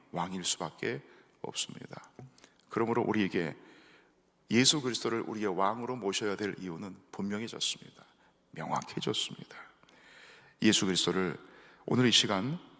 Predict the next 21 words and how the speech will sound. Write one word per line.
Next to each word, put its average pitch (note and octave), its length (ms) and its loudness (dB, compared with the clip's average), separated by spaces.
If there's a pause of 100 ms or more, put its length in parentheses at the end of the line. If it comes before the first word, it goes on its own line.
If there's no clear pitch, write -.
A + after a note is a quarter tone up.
여러분의 F2+ 480 -2 (180)
왕으로 D2 520 -6 (440)
모십시오. - 440 -6 (720)
그분을 G#2 460 -4 (360)
여러분의 F2 500 -6 (140)
인생의 F#2+ 460 -2 (300)
앞에 - 340 -6
두고 A2 400 -8
사십시오. - 500 -8 (880)
여러분이 B2 320 2
대신 A#2+ 520 0 (160)
인생을 A2 380 0
살라 G#2 300 0
그러지 F2+ 240 -6
말고 - 460 -12 (480)
예수 F#2+ 320 2
그리스도께서 - 840 -4 (180)
여러분 D#2+ 320 -10 (220)
앞에서 - 640 -4 (600)
대신 F#2 340 -2
관계, E2 420 -12